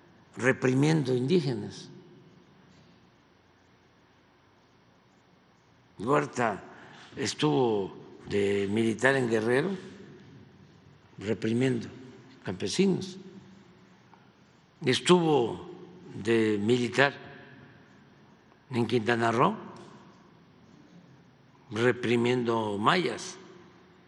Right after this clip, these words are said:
Estuvo de militar en Sonora reprimiendo yaquis.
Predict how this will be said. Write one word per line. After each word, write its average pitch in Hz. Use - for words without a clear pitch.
Estuvo 120
de 120
militar 123
en 117
Sonora 123
reprimiendo 117
yaquis. 131